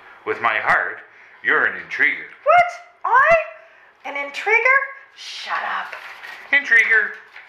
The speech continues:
Speaker 2: Pup.
Speaker 1: Jesuit.
Speaker 2: Shut up. <laughs> Or I'll, I'll shoot you like a partridge, you fool.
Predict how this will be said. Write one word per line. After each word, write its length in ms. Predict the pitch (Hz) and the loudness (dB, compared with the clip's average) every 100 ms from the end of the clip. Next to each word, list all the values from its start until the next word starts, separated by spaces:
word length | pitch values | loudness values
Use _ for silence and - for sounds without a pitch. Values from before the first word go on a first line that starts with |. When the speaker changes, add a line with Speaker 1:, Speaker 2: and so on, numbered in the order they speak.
| - - _ - | -20 -20 _ -4
Speaker 2:
Pup. 340 | - 254 254 - - - - - - - | 0 0 -2 -12 -18 -20 -20 -20 -20 -6
Speaker 1:
Jesuit. 420 | - 131 113 165 208 - - - | 0 0 2 -2 -2 -6 -20 -16
Speaker 2:
Shut 260 | - 523 571 554 | 0 4 6 8
up. 160 | - - - | 6 2 -10
<laughs> 80 | 262 - - - - - - | -16 -16 -18 -20 -20 -8 2
Or 40 | |
I'll, 500 | 349 359 349 311 311 311 - - | 4 6 4 2 -2 -10 -16 -6
I'll 420 | - - - - | 2 4 4 0
shoot 360 | - - 466 440 | -6 0 2 2
you 80 | 392 | 2
like 180 | 349 359 | 2 0
a 40 | 370 | -2
partridge, 600 | 302 277 262 170 - 226 | 0 0 -2 -10 -14 -14
you 160 | 226 - - - | -14 -14 -16 -4
fool. 460 | 214 214 233 294 | 0 4 4 2